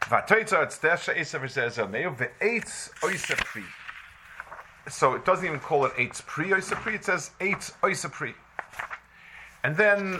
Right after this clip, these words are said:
and then you have, um, you know, the,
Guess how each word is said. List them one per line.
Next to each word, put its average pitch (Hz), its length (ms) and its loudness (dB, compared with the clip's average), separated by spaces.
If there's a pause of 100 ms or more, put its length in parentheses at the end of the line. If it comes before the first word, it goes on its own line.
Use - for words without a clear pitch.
(120)
and 139 100 0
then 156 300 2
you 135 160 -2
have, 131 560 4 (500)
um, 101 460 0 (600)
you 113 80 -12
know, 98 140 0 (320)
the, 107 160 0